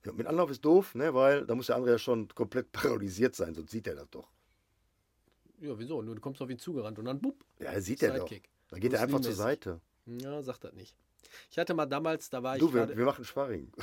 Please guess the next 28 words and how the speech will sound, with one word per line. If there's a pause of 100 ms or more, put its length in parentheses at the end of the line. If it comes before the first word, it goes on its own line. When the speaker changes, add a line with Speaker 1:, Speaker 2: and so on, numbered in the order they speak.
Speaker 1:
<laughs> (400)
Speaker 2:
Äh,
da
war
ich
im,
im,
im
Karate,
da
hatte
ich
Stress
mit
jemandem
hier,
der
wohnt
leider
nicht
mehr
hier.
Leider, (100)
der
wohnt
nicht
mehr
hier.